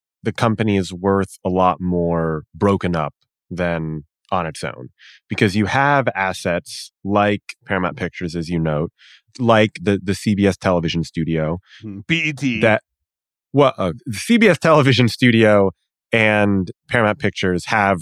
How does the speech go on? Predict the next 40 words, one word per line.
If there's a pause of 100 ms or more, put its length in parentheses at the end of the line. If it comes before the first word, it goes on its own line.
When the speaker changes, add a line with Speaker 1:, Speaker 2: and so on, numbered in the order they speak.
Speaker 1:
real
value.
If
we're
gonna
say
B
E
T
has
real
value,
then
you
can
argue
that
all
those
cable
networks
have
real
value,
and
that
doesn't
really
appear
to
be
the
case.
I
mean,
I
get
that
there
was